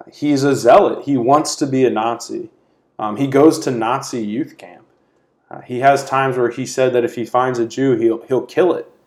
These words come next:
He's not, he's not scared to kill a Jew. He's ready to kill a Jew. And there's this defining moment for him where he actually meets this Jewish girl that his mom is, um, hiding in their attic.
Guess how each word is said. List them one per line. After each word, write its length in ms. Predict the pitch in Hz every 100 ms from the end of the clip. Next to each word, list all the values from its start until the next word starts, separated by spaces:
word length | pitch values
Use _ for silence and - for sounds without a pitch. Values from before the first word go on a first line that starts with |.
| _ _ -
He's 200 | 135 131
not, 480 | 147 147 - - _ _ _
he's 120 | 143
not 200 | 180 156
scared 500 | - - 131 170 139
to 80 | -
kill 300 | 107 113 107
a 80 | 104
Jew. 280 | 104 104 110
He's 200 | 123 113
ready 440 | 107 117 135 113
to 180 | 110 -
kill 240 | 110 107
a 60 | 104
Jew. 320 | 110 104 104 - _ _ _ _ _ _
And 360 | - 135 123 123
there's 240 | 143 151
this 180 | 151 151
defining 520 | - 131 147 165 156
moment 320 | 135 156 165 -
for 140 | 120
him 200 | 123 123
where 120 | 117
he 180 | 110 123
actually 560 | 120 127 127 139 117 113
meets 640 | 107 113 127 - - -
this 220 | - 120
Jewish 460 | 123 117 127 120 -
girl 300 | 113 113 135
that 120 | 107
his 140 | 107 107
mom 320 | 107 110 107
is, 300 | 104 - - _ _ _ _ -
um, 180 | 101
hiding 560 | 98 - 110 117 131 135
in 160 | 113 107
their 160 | 107
attic. 440 | 104 104 131 -